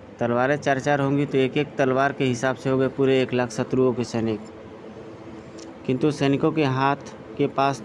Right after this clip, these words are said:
तो हाथ दो ही न होंगे। नारा मंत्री, अब होगा यह कि बल्कि अवतार को पता नहीं पता कि हमारे पास कितना सैनिक बल है।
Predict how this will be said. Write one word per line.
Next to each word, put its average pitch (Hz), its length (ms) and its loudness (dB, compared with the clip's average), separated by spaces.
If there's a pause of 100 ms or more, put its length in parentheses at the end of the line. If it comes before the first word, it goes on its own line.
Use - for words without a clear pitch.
तो 147 80 2
हाथ 131 260 0
दो 127 220 2
ही 143 140 4
न 139 80 4
होंगे। 127 380 2
नारा 123 320 2
मंत्री, 127 420 0
अब 120 580 -2
होगा 139 260 2
यह 135 280 4
कि 120 380 0 (880)
बल्कि 131 360 2
अवतार 139 420 2
को 139 180 -2
पता 135 300 0
नहीं 131 380 2
पता 135 280 0
कि 131 120 -4
हमारे 127 300 2
पास 127 220 -2
कितना 131 280 -4
सैनिक 120 380 -2
बल 113 120 0
है। 104 260 -4